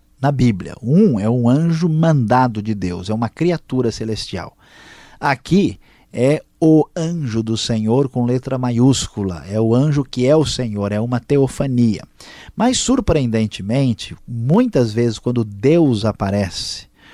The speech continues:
ou quando um anjo aparece, ele aparece de uma forma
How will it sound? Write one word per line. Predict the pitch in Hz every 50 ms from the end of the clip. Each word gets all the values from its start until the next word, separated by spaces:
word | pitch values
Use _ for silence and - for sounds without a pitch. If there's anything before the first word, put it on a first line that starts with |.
| - - - - - _ -
ou | - 123 127 123 113
quando | - _ 127 127 135 135 135 135 131 127 123 117 120 117 113 107 104 - 98
um | 113 113 113 113 113 120
anjo | 147 170 175 151 123 101 101 113
aparece, | 110 - - 101 98 113 131 139 127 - 147
ele | 143 143
aparece | 143 - - 147 135 127 135 131 127 - 156
de | - - 143
uma | 175 185 165
forma | 127 - - - - - - 139 131 123 127 131 135 147 160 180 214